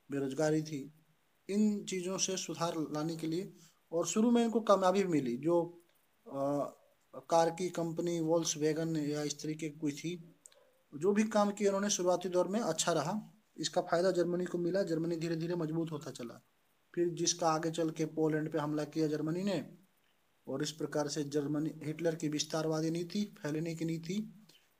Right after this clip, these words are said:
पोलैंड पे हमला, और इस प्रकार से दूसरे विश्व युद्ध की शुरुआत की बीज बोई गई थी। अगले वीडियो में हम बहुत डिटेल से इसको समझेंगे। मैं आपके लिए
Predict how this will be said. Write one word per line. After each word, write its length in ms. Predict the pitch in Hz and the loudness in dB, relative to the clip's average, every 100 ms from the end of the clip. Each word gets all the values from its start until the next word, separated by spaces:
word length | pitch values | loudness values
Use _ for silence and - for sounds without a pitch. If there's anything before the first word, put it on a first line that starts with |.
| _ | _
पोलैंड 320 | 151 156 160 | 2 4 2
पे 80 | 160 | 0
हमला, 320 | 160 165 220 | 0 0 0
और 180 | 156 156 | 0 -2
इस 80 | 156 | -2
प्रकार 340 | 143 143 143 | -8 -6 -6
से 120 | 143 | -4
दूसरे 340 | 156 139 - 143 | -6 -6 -4 -4
विश्व 280 | 135 - | -2 -4
युद्ध 160 | 135 131 | -4 -6
की 140 | - | -8
शुरुआत 460 | 165 123 117 127 139 - _ _ _ _ _ | -6 -6 -4 -6 -8 -20 _ _ _ _ _
की 100 | 180 | -6
बीज 260 | 147 160 | -2 -2
बोई 260 | 156 143 120 | 0 2 0
गई 160 | 110 - | -2 -10
थी। 360 | - 113 _ _ _ _ _ _ _ _ _ _ _ _ - - - _ _ _ _ - | -14 -18 _ _ _ _ _ _ _ _ _ _ _ _ -20 -20 -20 _ _ _ _ -6
अगले 200 | 170 196 | 0 6
वीडियो 240 | 214 214 214 | 6 6 6
में 80 | 233 | 6
हम 120 | 220 | 6
बहुत 240 | 165 170 | 6 6
डिटेल 280 | 175 165 175 | 2 0 2
से 140 | 175 | 2
इसको 360 | 160 156 147 - | 0 0 -2 -2
समझेंगे। 560 | - 143 147 175 196 220 - _ | -4 -2 -4 -2 -4 -8 -16 _
मैं 120 | 131 | -8
आपके 280 | 139 131 - | -8 -8 -8
लिए 220 | 135 143 | -4 -4